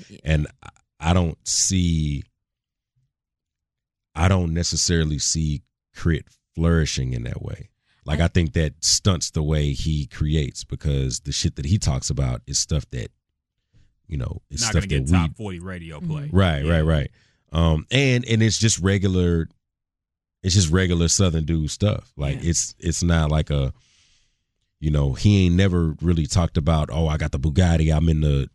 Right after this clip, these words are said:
Speaker 2: you know, I'm drinking, uh, you know, Cristal," whatever the fuck, Ace of Spades. Uh,
Speaker 3: Yeah.
Speaker 2: like, he's, he's not doing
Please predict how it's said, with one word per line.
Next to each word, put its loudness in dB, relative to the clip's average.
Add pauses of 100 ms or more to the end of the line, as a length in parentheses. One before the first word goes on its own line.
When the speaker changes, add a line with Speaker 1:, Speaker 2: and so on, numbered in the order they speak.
Speaker 2:
you -2
know, 2
I'm -2
drinking, 0 (520)
uh, -4 (400)
you -6
know, -12 (1300)
Cristal," 2
whatever 2
the -6
fuck, -10 (480)
Ace 4
of 0
Spades. 2
Uh, 0
Speaker 3:
Yeah. -8
Speaker 2:
like, -2
he's, 4
he's 4
not 0
doing 2